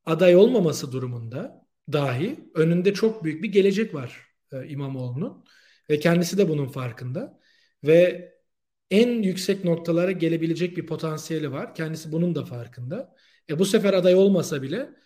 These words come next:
o zaman hiç olmaz. Ya bu sefer ya hiç diyen bir profil sergilemiyor açıkçası.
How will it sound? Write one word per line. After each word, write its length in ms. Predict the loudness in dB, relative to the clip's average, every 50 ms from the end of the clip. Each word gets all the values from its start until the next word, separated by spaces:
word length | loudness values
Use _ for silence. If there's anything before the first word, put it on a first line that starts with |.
| _
o 100 | -4 -2
zaman 240 | -2 0 0 -2 -2
hiç 200 | -2 -4 -2 0
olmaz. 380 | 2 2 2 0 -2 -4 -4 -2
Ya 100 | -2 -2
bu 60 | -2
sefer 320 | -2 -4 -6 -4 -4 -2
ya 120 | -2 -2 -2
hiç 480 | -2 -4 -6 -8 -12 -16 -18 _ _ _ _ _ _ -16 -8
diyen 340 | -2 -2 0 0 0 -2 -2
bir 260 | -2 -2 -4 -6 -10
profil 500 | -4 -2 -2 -2 -2 -6 -10 -10 -10 -14 -18 _ _ _ _ _
sergilemiyor 720 | -10 -6 -4 -4 -2 -2 -2 -2 0 2 2 0 0 -2
açıkçası. 560 | -6 -10 -14 -18 _ -18 -18 -18 -18 -18 _